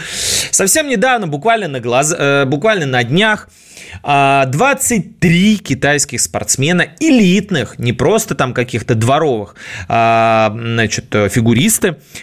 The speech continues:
попались на этом самом триметазидине. И что вы думаете? Китайское антидопинговое агентство Чинада, Чайнада, да, пришло к выводу, что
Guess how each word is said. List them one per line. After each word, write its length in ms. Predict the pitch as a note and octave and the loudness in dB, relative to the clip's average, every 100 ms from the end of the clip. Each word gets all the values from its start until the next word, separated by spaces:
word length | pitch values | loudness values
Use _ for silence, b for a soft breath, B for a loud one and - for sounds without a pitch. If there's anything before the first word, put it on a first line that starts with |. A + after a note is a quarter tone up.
| B | B
попались 520 | C#3+ C4 C4+ C4 - | -4 0 0 0 -2
на 300 | D#3+ F#3 G#3 - | 0 0 0 0
этом 340 | E3 E3+ C#3 | -2 0 -2
самом 440 | - D3+ D#3 D3 C3+ | 0 0 0 -2 -2
триметазидине. 1800 | A#2+ A2+ B2+ B2+ A#2+ A2 - _ - G#2+ A2 E3+ C#3 A#2+ A#2 G2 F#2 - _ - | 0 0 0 0 -2 -4 -14 _ -8 -2 0 2 2 0 -2 -4 -8 -12 _ -2
И 340 | B3+ C#4 C4 _ | 0 0 -4 _
что 420 | - - D3 D#3 | -10 -4 2 2
вы 220 | D3+ B2+ - | 2 -2 -6
думаете? 680 | A2+ G#2+ C#3+ A#2 F#2+ F2+ - _ B B B B B B B B B | -6 0 2 2 0 -4 -10 _ B B B B B B B B B
Китайское 560 | F#3 F#3+ G#3+ C#3+ - A#2+ | -2 0 0 0 -2 -8
антидопинговое 680 | A2+ B2 B2 G#2+ G#2 A2 A#2 | -6 -4 -4 -2 0 0 2
агентство 580 | C#3 D#3 C4+ C4 F#3 D3+ | 0 -2 -2 -2 -2 -2
Чинада, 760 | - F3 E3+ E3 C#3+ C3+ - - - | 0 2 2 2 0 -2 -6 -16 -4
Чайнада, 640 | E3+ B2+ B2 C3 A2+ A2 | 0 0 0 0 0 0
да, 260 | C#3 A3 - B B B B - - | 0 -2 -6 B B B B -10 -4
пришло 300 | D#3 D4 A3+ | 0 0 2
к 60 | |
выводу, 500 | D4 D4+ A#3+ C3+ G2+ | 2 2 2 0 -4
что 560 | - - F#3 D3 F2+ | -6 -2 2 2 0